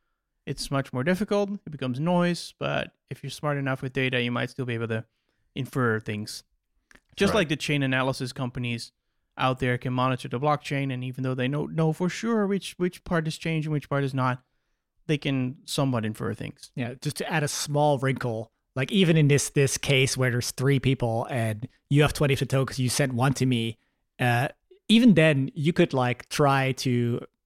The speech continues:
Speaker 3: increase the anonymity by just redeeming your own token, right? So even in that scenario, uh, maybe there could still be some privacy, but yeah,
Speaker 1: Yeah, but
Speaker 3: it's, uh, <laughs>
Speaker 1: I mean, the thing is, you know, when Chaum originally proposed these things,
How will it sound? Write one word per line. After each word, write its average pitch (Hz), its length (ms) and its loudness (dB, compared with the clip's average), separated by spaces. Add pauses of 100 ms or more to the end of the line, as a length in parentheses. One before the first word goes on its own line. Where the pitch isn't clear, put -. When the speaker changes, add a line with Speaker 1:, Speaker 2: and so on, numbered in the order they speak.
(260)
Speaker 3:
increase 156 380 6
the 160 80 6
anonymity 131 460 4
by 117 280 2
just 127 200 0
redeeming 135 380 6
your 113 180 2
own 127 120 4
token, 110 360 -6 (360)
right? 120 200 0
So 135 160 2
even 180 220 8
in 147 100 8
that 135 240 2
scenario, 123 760 0
uh, 110 160 -2
maybe 120 420 2
there 120 140 -4
could 113 120 -4
still 120 220 0
be 107 320 -6
some 120 180 0
privacy, 104 460 -4
but 127 300 -2
yeah, 120 200 2
Speaker 1:
Yeah, 131 240 4
but 185 120 2
Speaker 3:
it's, 190 120 2
uh, 151 80 8
<laughs> - 140 10
Speaker 1:
I 165 80 8
mean, 208 160 2
the 196 100 0
thing 247 200 0
is, 180 160 -2
you 170 60 -2
know, 147 120 0
when 160 520 -2
Chaum 165 360 0
originally 156 500 0
proposed 196 400 -2
these 143 180 -2
things, 127 420 -4